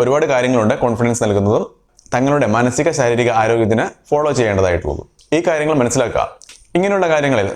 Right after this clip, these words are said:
നമ്മൾ ചെയ്യേണ്ട കാര്യം എന്താണെന്ന് വെച്ചാൽ തങ്ങളുടെ വിശ്വാസം മനസ്സിലാക്കിയെടുക്കുക. നമ്മൾ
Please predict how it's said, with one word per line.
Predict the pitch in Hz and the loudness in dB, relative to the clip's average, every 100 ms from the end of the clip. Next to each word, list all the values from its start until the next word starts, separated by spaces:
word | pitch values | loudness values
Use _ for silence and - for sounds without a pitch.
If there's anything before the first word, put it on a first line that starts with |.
| 120 | -2
നമ്മൾ | 131 175 165 | 0 0 0
ചെയ്യേണ്ട | 147 135 | 0 0
കാര്യം | 120 117 117 | 0 0 0
എന്താണെന്ന് | 113 113 98 | 0 0 -2
വെച്ചാൽ | 82 80 - - - | -2 -4 -6 -12 -4
തങ്ങളുടെ | 117 135 151 143 | 0 2 0 0
വിശ്വാസം | 139 135 185 - - | 0 0 -4 -4 -4
മനസ്സിലാക്കിയെടുക്കുക. | 120 127 120 120 98 78 64 107 | 0 0 0 0 0 -2 -4 -2
നമ്മൾ | 107 | 0